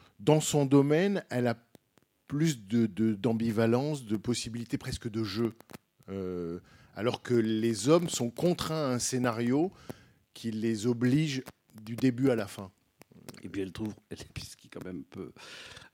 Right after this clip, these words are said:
Speaker 2: euh, enfin qui est intéressant, je veux dire, mais c'est, c'est qu'elle trouve sa place et son rôle et son, après le viol et après la tournante. Enfin, je veux dire, la lumière, elle, elle est différente. Là, c'est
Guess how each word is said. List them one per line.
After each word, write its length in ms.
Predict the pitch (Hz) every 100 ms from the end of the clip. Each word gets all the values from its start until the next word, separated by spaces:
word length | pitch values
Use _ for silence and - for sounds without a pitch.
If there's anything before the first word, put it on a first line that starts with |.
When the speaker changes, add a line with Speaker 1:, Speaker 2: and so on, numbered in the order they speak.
| -
Speaker 2:
euh, 640 | - 50 50 90 76 85 - 90 - _ _ _ - _ _ _
enfin 160 | -
qui 140 | 69 82
est 20 |
intéressant, 480 | 73 78 104 156 113
je 60 |
veux 60 | 92
dire, 160 | 95 85
mais 140 | 87
c'est, 240 | - 87 82
c'est 220 | - 87
qu'elle 220 | - 78
trouve 180 | 98 95
sa 140 | 90
place 560 | 80 120 123 - - - -
et 120 | 95
son 280 | - 95 82 101
rôle 340 | 120 135 143 117
et 80 | 95
son, 440 | - 90 76 69 52 52
après 240 | 78 - 95
le 60 |
viol 320 | 113 170 98 - _ _ _ 113
et 80 | 69
après 320 | 92 - 95
la 80 | 82
tournante. 460 | 117 147 147 - 92 -
Enfin, 160 | 92
je 60 | 87
veux 60 | 92
dire, 160 | 95
la 120 | 90
lumière, 300 | 92 95 120
elle, 380 | 107 95 95 92 92
elle 80 |
est 40 | 90
différente. 400 | 87 135 151 -
Là, 80 | 101
c'est 180 | 98